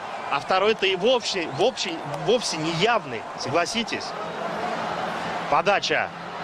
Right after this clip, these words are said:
Ну, а здесь великолепно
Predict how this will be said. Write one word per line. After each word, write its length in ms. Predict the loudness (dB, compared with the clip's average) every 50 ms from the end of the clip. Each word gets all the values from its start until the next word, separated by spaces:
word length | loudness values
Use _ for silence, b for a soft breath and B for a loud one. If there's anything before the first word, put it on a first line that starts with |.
| -8 -6 -6 -6 -4 -4 -4 -4 -2 -2 -2 -2 -2 0 0 0 0 0 0 0 -2 -2 -2 0 0
Ну, 160 | 2 4 4
а 80 | 4 4
здесь 300 | 2 2 0 0 2 2
великолепно 680 | 0 0 2 2 2 4 4 2 2 0 0 0 0